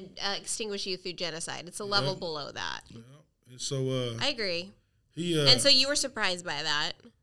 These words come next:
Speaker 2: Yeah, that surprised me because I, I just figured he was
Speaker 1: Well,
Speaker 2: just a
Speaker 1: especially
Speaker 2: hatred
Speaker 1: with
Speaker 2: guy.
Speaker 1: Hitler. Like,
Speaker 2: Yeah, and then he
Speaker 1: you've
Speaker 2: got
Speaker 1: got
Speaker 2: Hitler
Speaker 1: a dude
Speaker 2: on
Speaker 1: who
Speaker 2: his
Speaker 1: put a
Speaker 2: head.
Speaker 1: bunch of people in
Speaker 2: But
Speaker 1: ovens on your head?
Speaker 2: one thing about prison is,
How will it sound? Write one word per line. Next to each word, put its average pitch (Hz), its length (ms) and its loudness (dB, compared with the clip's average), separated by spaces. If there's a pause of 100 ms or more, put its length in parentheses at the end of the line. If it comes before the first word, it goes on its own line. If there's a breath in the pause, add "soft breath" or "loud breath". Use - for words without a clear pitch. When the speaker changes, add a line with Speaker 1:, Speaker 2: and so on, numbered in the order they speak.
Speaker 2:
Yeah, 202 260 6
that 190 200 6
surprised 185 540 2
me 143 80 0
because 135 140 0
I, 151 260 2
I - 40 2
just 160 200 -2
figured 151 160 0
he 151 80 2
was 151 60 -2
Speaker 1:
Well, 277 100 6
Speaker 2:
just 277 120 2
a 480 40 4
Speaker 1:
especially - 300 6
Speaker 2:
hatred - 80 -2
Speaker 1:
with - 60 0
Speaker 2:
guy. - 60 4
Speaker 1:
Hitler. 285 400 0 (100)
Like, 208 220 6
Speaker 2:
Yeah, 135 220 4
and 127 140 2
then 180 80 6
he 220 80 6
Speaker 1:
you've - 100 8
Speaker 2:
got - 40 10
Speaker 1:
got 160 100 10
Speaker 2:
Hitler 185 200 6
Speaker 1:
a - 40 10
dude - 40 10
Speaker 2:
on 294 80 8
Speaker 1:
who - 60 6
Speaker 2:
his 143 80 6
Speaker 1:
put 254 100 8
a - 40 8
Speaker 2:
head. 147 80 10
Speaker 1:
bunch - 180 6
of 226 80 -8
people 247 300 -4
in 226 340 -2
Speaker 2:
But 160 180 6
Speaker 1:
ovens 277 300 4
on 285 160 2
your 285 120 0
head? 285 280 4 (200)
Speaker 2:
one 175 220 0
thing 185 140 2
about 156 340 2
prison 180 340 0
is, 180 380 -2